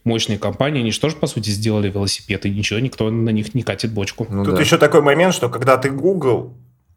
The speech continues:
Speaker 3: ты можешь делать всё, что угодно, и это у всех остальных будут велосипеды тогда, <laughs> не у тебя.
Speaker 2: А может быть такая ситуация, когда ты сделал реально классную штуку? Вот представим, что это реально не велосипед, ни для чего.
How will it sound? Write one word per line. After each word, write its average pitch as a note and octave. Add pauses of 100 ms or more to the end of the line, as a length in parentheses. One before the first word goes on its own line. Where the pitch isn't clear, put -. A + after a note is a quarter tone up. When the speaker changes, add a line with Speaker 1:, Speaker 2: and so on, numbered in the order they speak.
(140)
Speaker 3:
ты B2+
можешь B2+
делать A#2+
всё, B2
что C3
угодно, C#3+
и A2
это A2
у B2
всех A#2+
остальных B2
будут G#2
велосипеды F#2+
тогда, F2
<laughs> -
не A#2+
у A#2+
тебя. G#2+ (460)
Speaker 2:
А -
может F3+
быть F#3+
такая A#2+
ситуация, A#2+
когда F#2+
ты F2+
сделал F#2
реально G2
классную D#2+
штуку? D#2+
Вот F2+
представим, B2+
что G2
это F2+
реально F#2+
не F#2+
велосипед, F#2
ни F2+
для E2+
чего. F2+